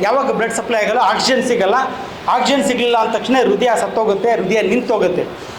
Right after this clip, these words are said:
ಅದನ್ನು ನಾವು ಹಾರ್ಟ್ ಅಟ್ಯಾಕ್ ಅಂತೀವಿ. ಈ ರೀತಿ ಹಾರ್ಟ್ ಅಟ್ಯಾಕ್ ಆದಂಥ ಪೇಷಂಟ್ನ ನಾವು ಬಡ್ದು, ಹೊಡ್ದು,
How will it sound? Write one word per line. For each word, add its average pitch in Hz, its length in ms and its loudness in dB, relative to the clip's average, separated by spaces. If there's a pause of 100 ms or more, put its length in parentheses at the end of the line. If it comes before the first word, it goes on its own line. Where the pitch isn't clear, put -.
(160)
ಅದನ್ನು 220 240 0
ನಾವು 214 220 4
ಹಾರ್ಟ್ 208 500 0
ಅಟ್ಯಾಕ್ 202 300 0
ಅಂತೀವಿ. 156 300 -2 (600)
ಈ 247 80 2
ರೀತಿ 247 180 0
ಹಾರ್ಟ್ 226 240 0
ಅಟ್ಯಾಕ್ 254 240 2
ಆದಂಥ 247 280 2
ಪೇಷಂಟ್ನ 240 460 0
ನಾವು 220 140 2
ಬಡ್ದು, 220 340 2
ಹೊಡ್ದು, 226 480 2